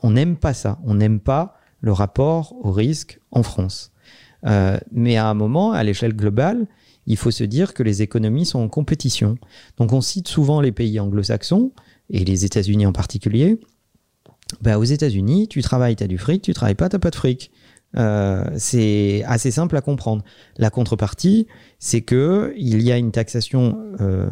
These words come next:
non pas sur les salaires, parce qu'il y a des, il y a de la taxation sur les salaires, mais une taxation sur les rémunérations, euh, euh, liées au capital qui est plus faible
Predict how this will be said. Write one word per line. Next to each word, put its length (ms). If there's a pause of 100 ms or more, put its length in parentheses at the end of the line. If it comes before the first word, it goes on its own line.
(440)
non 100
pas 140
sur 280
les 460
salaires, 320
parce 120
qu'il 120
y 100
a 60
des, 80
il 100
y 80
a 80
de 100
la 100
taxation 380
sur 140
les 80
salaires, 240 (360)
mais 80
une 120
taxation 400
sur 180
les 360
rémunérations, 1040 (120)
euh, 380 (800)
euh, 640
liées 280
au 80
capital 680 (260)
qui 100
est 20
plus 160
faible 460